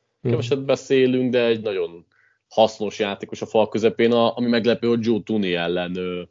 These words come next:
Speaker 2: játszott nagyot, vagy hát elsősorban ellene, mert nyilván nem csak őt verte meg, de elég nagy problémát jelentett középen.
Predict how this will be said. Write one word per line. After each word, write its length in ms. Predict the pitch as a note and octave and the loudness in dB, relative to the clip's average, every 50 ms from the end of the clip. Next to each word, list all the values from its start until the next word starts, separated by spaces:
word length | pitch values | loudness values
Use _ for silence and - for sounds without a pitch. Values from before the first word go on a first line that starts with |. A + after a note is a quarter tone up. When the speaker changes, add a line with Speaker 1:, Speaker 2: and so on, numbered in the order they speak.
| _ - | _ -6
Speaker 2:
játszott 420 | G#2+ G#2 G2+ F#2+ - - - F#2+ - | -2 0 0 0 0 -2 -8 -6 -4
nagyot, 240 | G2 F#2 F#2+ F#2+ - | -2 -2 -2 -2 -2
vagy 140 | G2 - | -4 -2
hát 160 | - F#2+ - _ _ _ - | -2 -4 -4 _ _ _ -8
elsősorban 600 | - A2 A2+ G#2+ - G#2+ - A2 G2+ G2 G2+ G#2 | -2 -2 -2 0 -2 -2 2 2 2 4 2 2
ellene, 300 | G#2 G2+ G2+ G2 G2 G2 | 2 0 0 0 -2 -2
mert 240 | G2 F#2+ F#2+ F#2 _ _ - | -2 -4 -4 -6 _ _ -12
nyilván 320 | F2+ F#2+ F#2 F2+ F2 F2 | -8 -8 -8 -6 -6 -6
nem 140 | F2 F2 F2+ | -6 -6 -4
csak 280 | - F#2 F2+ - - _ - - - - - | -2 -2 -4 -4 -6 _ -20 -20 -20 -8 -2
őt 200 | F#2+ G2 - - | -2 -2 2 6
verte 280 | G#2 G2+ F#2+ - A2 | 6 6 6 6 6
meg, 220 | A2 A2+ A2+ G#2+ G#2+ | 6 6 6 6 6
de 400 | A#2 A#2 A#2 A#2 A2+ A#2 A2 G#2+ - - _ _ - - - _ _ - F#2+ _ _ _ - | 4 6 6 6 4 2 0 -2 -6 -14 _ _ -20 -20 -20 _ _ -20 -20 _ _ _ -12
elég 220 | A2+ G#2+ G#2+ G#2+ G#2 | -8 -6 -6 -6 -6
nagy 140 | G#2 F#2+ | -6 -8
problémát 500 | - - A2 G2 G2+ G2 F2+ F2+ F2+ - | -4 -4 -4 -2 -2 -2 -4 -4 -8 -6
jelentett 400 | - F#2 F2+ F2+ F2+ - F#2 - | -6 -6 -6 -6 -8 -10 -10 -6
középen. 520 | - F#2 E2 F2+ E2+ - - E2 D#2+ D#2 | -6 -6 -4 -4 -6 -6 -6 -10 -12 -12